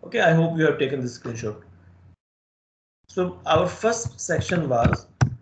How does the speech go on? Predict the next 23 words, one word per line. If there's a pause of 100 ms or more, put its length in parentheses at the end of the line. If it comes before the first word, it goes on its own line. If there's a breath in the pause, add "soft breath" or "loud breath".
(1600)
forty-four
A
A, (340)
when (760)
there
are
two
categories.
For
notified
professions,
we
have
separate
books
of
accounts, (480 loud breath)
and
for
non-notified
profession
plus
business,